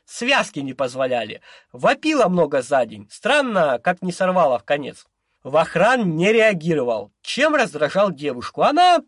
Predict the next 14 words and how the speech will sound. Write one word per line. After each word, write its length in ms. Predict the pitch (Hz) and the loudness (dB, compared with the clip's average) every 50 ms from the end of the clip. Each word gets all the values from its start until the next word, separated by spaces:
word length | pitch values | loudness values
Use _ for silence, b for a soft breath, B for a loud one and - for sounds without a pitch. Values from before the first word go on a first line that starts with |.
| _ _ | _ _
подобно 520 | - 240 285 262 247 311 302 262 233 233 214 | 0 0 0 2 2 2 2 2 2 2 2
большинству 580 | 180 214 208 180 - 226 214 - - 247 233 | 2 2 0 0 -2 -6 -6 -6 -4 -6 -4
представительниц 920 | 180 - 180 196 180 - - 214 208 214 202 190 - 185 180 175 160 151 - | -4 -4 -6 -6 -6 -4 -4 -4 -4 -4 -6 -4 -2 -2 0 0 -2 -2 -6
прекрасной 640 | - - 180 185 - 190 196 185 165 - - 151 147 | -6 -6 -6 -4 0 2 2 2 0 -2 -4 -6 -4
половины 560 | - - 156 156 160 160 170 180 180 156 147 | 0 2 2 4 4 4 2 0 0 -2 -2
населения 640 | 139 139 127 - - 151 156 147 135 123 120 110 101 | -2 -4 -6 -6 -6 -4 -4 -4 -4 -4 -6 -8 -8
шара, 500 | - - - 214 262 277 262 262 254 247 _ _ | -6 -2 0 2 2 2 2 0 0 -2 _ _
терпеть 560 | - 185 190 180 180 _ - 214 202 185 - | -4 -2 -2 -2 -2 _ -2 -2 -2 -2 -4
не 80 | 143 143 | -8 -4
могла, 380 | 131 131 127 135 147 180 214 202 | -2 -2 -2 0 2 2 2 2
если 500 | 180 127 123 143 160 180 175 - - 208 | 0 -4 -6 -4 -4 -4 -4 -6 -8 -6
её 500 | 202 190 185 170 151 131 139 143 160 - | -4 -4 -4 -6 -6 -6 -2 -2 -2 -2
игнорировали 800 | - 156 143 143 139 139 135 127 120 120 120 120 123 123 131 135 | -4 -12 -10 -6 -4 -4 -4 -4 -8 -10 -10 -8 -8 -8 -8 -8
мужчины. 640 | 143 151 170 170 - - - 170 131 113 92 - | -8 -8 -6 -6 -6 -6 -6 -6 -8 -10 -12 -18